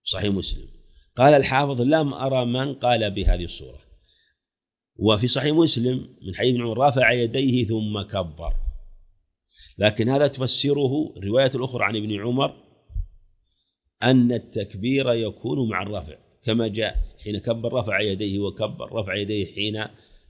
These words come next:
التكبير، وأن هذا هو السنة. ولهذا لو أنه مثلا كبر، كبر،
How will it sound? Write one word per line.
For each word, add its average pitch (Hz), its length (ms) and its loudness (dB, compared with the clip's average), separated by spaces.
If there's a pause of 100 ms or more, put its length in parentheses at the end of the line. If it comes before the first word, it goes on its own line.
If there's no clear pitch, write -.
(160)
التكبير، 101 720 2 (720)
وأن 113 240 0
هذا 117 360 0
هو 107 340 -4
السنة. 90 580 -2 (680)
ولهذا 107 800 -2 (1300)
لو 123 260 6
أنه 120 480 2 (720)
مثلا 107 480 0 (420)
كبر، 113 640 4 (1200)
كبر، 117 580 2